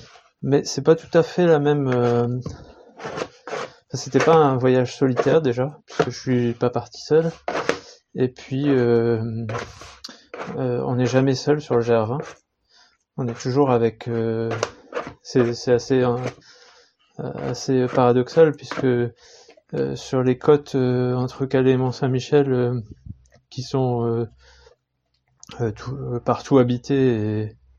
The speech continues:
parfois, euh, très touristiques, c'est, j'ai toujours été seul, à part, euh, quelques rencontres, mais j'étais toujours seul, euh, dans mon périple et, et, et le soir.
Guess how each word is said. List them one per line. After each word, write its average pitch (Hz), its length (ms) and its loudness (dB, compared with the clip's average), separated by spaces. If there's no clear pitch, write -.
parfois, 117 520 0
euh, 113 40 -4
très 123 240 -8
touristiques, 131 540 -4
c'est, - 540 -6
j'ai 120 200 0
toujours 123 300 2
été 113 380 -2
seul, 156 400 4
à 120 100 0
part, 117 360 2
euh, 113 240 -4
quelques 120 280 -4
rencontres, 117 520 -4
mais 117 180 2
j'étais 117 280 -2
toujours - 280 -10
seul, 123 260 -2
euh, 117 100 -4
dans 127 140 -4
mon 117 140 -6
périple 120 480 -4
et, 110 380 -8
et, 139 140 -6
et 123 760 -6
le 123 120 -6
soir. - 420 0